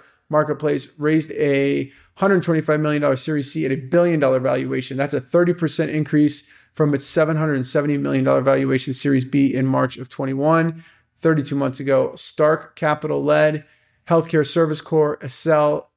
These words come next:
Thrive Capital, and Andreessen Horowitz participated. Those are good investors. Uh, last up, we got pre-I P O stock performance as of October two, two thousand twenty-three. I believe that's, uh, October nine, excuse me, two thousand twenty-three.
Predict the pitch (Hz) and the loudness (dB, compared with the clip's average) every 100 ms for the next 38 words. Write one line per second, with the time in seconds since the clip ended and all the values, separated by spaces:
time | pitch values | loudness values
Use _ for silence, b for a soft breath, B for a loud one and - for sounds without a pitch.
0 | _ 156 151 156 156 156 143 143 139 - | _ -2 0 2 0 -2 -4 -2 -4 -4
1 | 135 135 147 131 135 127 135 127 131 - | -8 -4 -4 -2 -2 2 2 2 0 -2
2 | 123 139 - 135 123 120 139 139 131 123 | -2 -2 0 0 0 0 2 4 4 2
3 | 123 - _ _ _ _ _ _ - 135 | -4 -12 _ _ _ _ _ _ -4 -2
4 | 131 147 123 123 127 - 117 123 - b | 2 2 2 2 0 -2 -10 -12 -16 b
5 | b b b 156 143 151 175 180 185 185 | b b b -6 -4 0 0 0 0 0
6 | 180 175 170 165 - 180 170 185 170 - | 0 0 -2 -2 0 0 2 0 0 0
7 | 170 160 160 180 170 165 151 160 156 160 | -2 -2 -4 -2 -2 -2 0 0 2 2
8 | 156 156 - - 170 165 147 131 - 180 | 2 -2 -6 -2 0 2 0 -4 -6 0
9 | 180 180 180 180 180 - - 175 170 156 | 2 2 2 0 -2 -6 -6 2 2 2
10 | 160 175 156 165 175 180 143 139 139 175 | -2 -2 -2 0 2 2 2 0 2 2
11 | - - 139 143 135 - 151 165 147 143 | 0 -6 -2 -2 -4 -4 -2 0 0 2
12 | 143 156 156 - 165 156 151 156 151 151 | 2 2 0 -2 0 0 0 0 0 0
13 | 165 151 160 165 | 0 -2 0 0